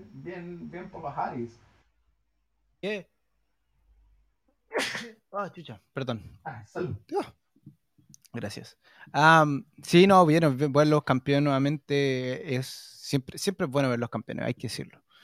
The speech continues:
Speaker 1: Sí.
Speaker 2: Am, siempre es bueno que tengan unos títulos y ahora que, que puedan, am, hay que acordarse que ya están como en la última vuelta ya.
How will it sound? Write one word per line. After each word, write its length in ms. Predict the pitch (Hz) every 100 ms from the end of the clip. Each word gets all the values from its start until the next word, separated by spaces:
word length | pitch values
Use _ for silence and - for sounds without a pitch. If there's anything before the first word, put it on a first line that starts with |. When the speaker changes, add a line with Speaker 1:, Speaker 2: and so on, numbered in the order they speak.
| - - -
Speaker 1:
Sí. 120 | - 123
Speaker 2:
Am, 320 | 120 113 113
siempre 220 | 147 139
es 20 |
bueno 140 | 139 139
que 60 |
tengan 180 | 135 135
unos 140 | 123 -
títulos 340 | 156 156 151
y 100 | 139
ahora 200 | 139 135
que, 760 | 131 123 120 117 117 117 123 -
que 120 | 131
puedan, 400 | 123 135 135 123
am, 440 | 135 123 117 117 -
hay 100 | 143
que 80 | 156
acordarse 320 | 147 190 -
que 40 | 151
ya 60 |
están 220 | 180 190
como 200 | 180 185
en 40 | 143
la 40 |
última 300 | 156 - 160
vuelta 280 | 123 143 -
ya. 220 | 110 104